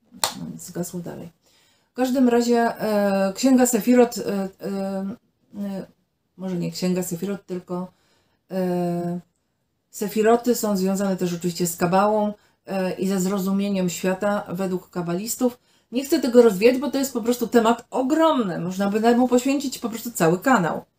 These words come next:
E, w każdym razie chodzi mi o to, że kabaliści zajmowali się czymś, co było w pewien sposób przez talmudystów uważano za podejrzane, e, bowiem uważali, że można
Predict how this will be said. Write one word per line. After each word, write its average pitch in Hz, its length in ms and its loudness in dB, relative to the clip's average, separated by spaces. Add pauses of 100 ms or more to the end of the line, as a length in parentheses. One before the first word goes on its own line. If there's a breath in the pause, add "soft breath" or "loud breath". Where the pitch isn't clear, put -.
(460 soft breath)
E, 208 320 0
w 208 60 -14
każdym 311 340 2
razie 262 220 2
chodzi 254 220 6
mi 214 140 6
o 220 40 -2
to, 247 120 4
że 220 100 0
kabaliści 190 800 0 (260 loud breath)
zajmowali 240 500 2
się 320 140 0
czymś, 381 300 0
co - 140 0
było 349 220 6
w 349 40 -4
pewien 320 300 4
sposób 302 300 -2
przez 262 200 0
talmudystów 233 560 2
uważano 208 400 0
za 202 140 0
podejrzane, 196 880 2 (500 soft breath)
e, 196 400 0
bowiem 226 360 0
uważali, 226 560 4
że 226 140 2
można 240 460 4